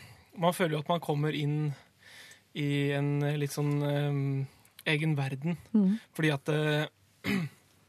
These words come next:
Speaker 1: det er som du sier, det er folk der som øver, eh, seks og syv timer om dagen, og jeg,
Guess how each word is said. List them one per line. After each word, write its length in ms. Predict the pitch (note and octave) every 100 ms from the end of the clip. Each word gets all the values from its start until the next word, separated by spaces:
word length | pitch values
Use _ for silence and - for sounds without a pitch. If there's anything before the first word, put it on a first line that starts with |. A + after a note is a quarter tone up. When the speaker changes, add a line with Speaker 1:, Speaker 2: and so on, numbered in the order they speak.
| _ _ - -
Speaker 1:
det 60 |
er 60 | E3+
som 120 | F3+
du 60 | F3+
sier, 320 | D#3+ C#3+ D#3
det 160 | D3 D#3
er 200 | D3+ D#3
folk 280 | D#3 C#3+ C3+
der 120 | D3+
som 260 | C#3+ D3+ D3+
øver, 480 | D#3 C3+ C3 C#3+ C#3
eh, 300 | C#3+ C#3+ C#3
seks 280 | C#3+ C#3+ D#3
og 60 |
syv 220 | C#3+ C#3+ C3+
timer 260 | C#3+ C3
om 80 | C3+
dagen, 280 | C#3 C3 E3+
og 60 | D#3
jeg, 200 | D3